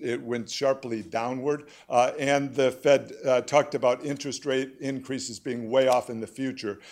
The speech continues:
And so the economy slowed down materially in the fourth quarter of two thousand fourteen. I want to mention one other, uh, uh, step for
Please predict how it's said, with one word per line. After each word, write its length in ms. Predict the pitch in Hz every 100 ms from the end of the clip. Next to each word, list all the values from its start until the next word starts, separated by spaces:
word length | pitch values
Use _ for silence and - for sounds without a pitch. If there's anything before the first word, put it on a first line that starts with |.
| - -
And 120 | 131
so 140 | 160
the 140 | 147 135
economy 480 | - 131 139 135
slowed 560 | 120 - 127 131 127 101
down 340 | 123 120 117
materially 800 | 113 - - 156 143 120 113 113 123
in 120 | 113
the 80 | 110
fourth 320 | 123 117 -
quarter 280 | 127 120 113
of 160 | -
two 180 | - 127
thousand 520 | 117 113 110 104 104 _ - -
fourteen. 840 | - 120 113 113 - 117 104 98 - _ - -
I 60 | 123
want 160 | 143
to 60 | 139
mention 500 | 147 143 135 127 113
one 200 | 147 151
other, 440 | 151 139 135 139 -
uh, 460 | 120 120 113 110 - -
uh, 480 | 113 110 107 104 - - _ _ _ _
step 480 | - - 147 139 -
for 560 | - 127 120 120 113